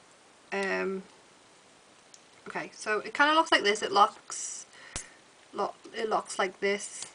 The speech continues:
And you kinda just pull it down. It's kinda like a tweezer. You can use these tools to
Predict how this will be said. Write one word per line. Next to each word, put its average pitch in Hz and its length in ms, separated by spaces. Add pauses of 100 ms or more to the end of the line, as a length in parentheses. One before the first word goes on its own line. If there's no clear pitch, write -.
(260)
And 208 80
you 196 60
kinda 202 160
just 202 300
pull 220 140
it 202 120
down. 196 360
It's - 1000
kinda 202 200
like 180 160
a - 20
tweezer. 196 420
You 214 120
can 254 160
use 277 180
these 254 240
tools 220 640 (680)
to 226 440